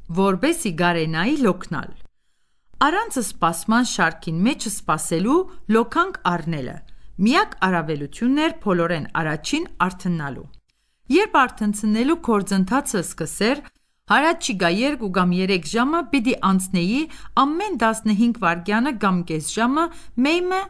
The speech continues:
երթալ և աղջիկներ արթնցնելով։ Գմտնեի գելլեի այդ մթնցված քնանալու պատշգամեն ներս և դուրս, միևնույն ադեն փորձելով նախաճաշս ընել, և ես ինքս ալ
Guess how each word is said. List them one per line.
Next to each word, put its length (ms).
երթալ 540
և 160
աղջիկներ 640
արթնցնելով։ 920
Գմտնեի 760
գելլեի 540
այդ 280
մթնցված 760
քնանալու 600
պատշգամեն 800
ներս 300
և 280
դուրս, 320
միևնույն 560
ադեն 320
փորձելով 680
նախաճաշս 880
ընել, 340
և 260
ես 260
ինքս 460
ալ 220